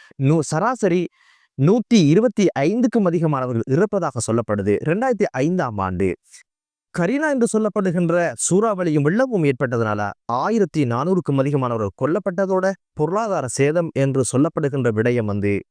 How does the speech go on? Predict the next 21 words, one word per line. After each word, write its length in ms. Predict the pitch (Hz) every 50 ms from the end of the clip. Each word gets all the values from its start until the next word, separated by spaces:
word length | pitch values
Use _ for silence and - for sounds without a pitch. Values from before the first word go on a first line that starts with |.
| _ _ _ _ _ _ _ _ _ _ _ _ _
இருநூறு 500 | - 127 127 147 175 180 175 156 139 123 110
பில்லியன் 460 | 104 101 120 156 175 180 165 123 107 101 - -
அமெரிக்கன் 440 | 110 117 127 147 143 131 - 113 104
டாலர்ஸ் 260 | 101 95 101 101 - - -
என்று 160 | - 104 101 95
சொல்லப்படுது. 540 | - 104 98 95 - 92 87 85 78 82 - - _ _ _ _ _ _
இப்படியான 340 | - 170 151 208 226 220 190
அழிவுகளை 440 | 143 135 165 185 170 143 139 135 131 117
அடிக்கடி 420 | - 117 123 135 127 - - 117 107
சந்திக்கின்ற 580 | - 110 120 123 117 - 117 110 107 104 98 - -
அமெரிக்கா, 460 | - 104 104 104 101 101 - - 113 117 - _ _ _ _ _ _ _ _ _ _ _ _ _ _
அதே 240 | 131 131 135 151 143
போல 220 | 123 147 135 135 143 131 98 87 76 - _ _ _ _ -
கடந்த 280 | 175 170 202 233 226 190
காலங்களிலே 560 | 151 147 147 147 139 131 123 123 120 123 123 120
ஜனவரி 480 | 113 113 135 139 175 196 196 196 170 151
மாதம் 340 | 120 113 117 135 147 147 127
அளவுல 300 | 120 113 113 113 107 107
வந்து 260 | 104 101 107 107 113 101 90 76 - _ - - - _ _
காட்டுத்தீ 480 | - 165 190 214 - 277 202 - 233 220 156
பரவியதால் 640 | - 160 165 180 202 196 202 180 165 165 156 170 175